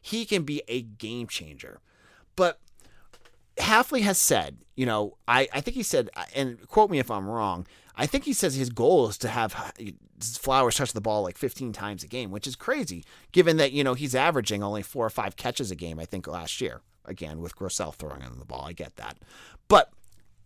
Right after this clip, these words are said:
what can Hafley, what can this offense do with new offensive coordinator John McNulty that can kinda change things up, that gets the ball to him, that gets things going? And it's not just gimmicky college stuff.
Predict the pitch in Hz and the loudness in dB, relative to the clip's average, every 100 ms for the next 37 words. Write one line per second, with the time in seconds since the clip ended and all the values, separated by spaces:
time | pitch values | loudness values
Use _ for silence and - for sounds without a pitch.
0 | - _ _ - _ 143 160 240 - 214 | -20 _ _ -20 _ -2 4 4 4 2
1 | 165 165 156 151 135 - 208 - 233 185 | 4 2 0 0 -4 2 2 2 0 2
2 | 143 147 143 131 120 170 147 101 92 - | 4 4 4 -2 0 4 4 4 -2 -12
3 | - - 117 208 269 170 190 208 160 165 | -20 -8 8 8 8 4 4 6 6 4
4 | 165 160 143 - 156 139 123 117 95 - | 2 0 -4 0 2 4 4 2 -2 -4
5 | 131 131 131 123 - 170 208 127 107 - | 2 4 2 0 0 2 2 0 -4 -8
6 | - - - 156 208 - 196 214 - 202 | -18 -10 -4 -4 -4 -4 0 2 2 2
7 | 202 - 202 156 208 208 - 120 151 208 | 2 0 -2 4 6 6 2 -2 0 -2
8 | - 185 113 95 95 98 87 82 101 110 | -2 -2 0 -2 -6 -8 -8 -6 -6 -2
9 | 202 - - 139 107 - 85 82 117 160 | 0 0 -2 -2 -2 -4 -6 -4 -2 0
10 | 233 294 359 - - 170 214 - 117 - | 2 2 0 -4 -4 -2 -2 -6 -12 -6
11 | - 233 294 101 - - 76 - | -2 0 0 0 -2 -2 -8 -8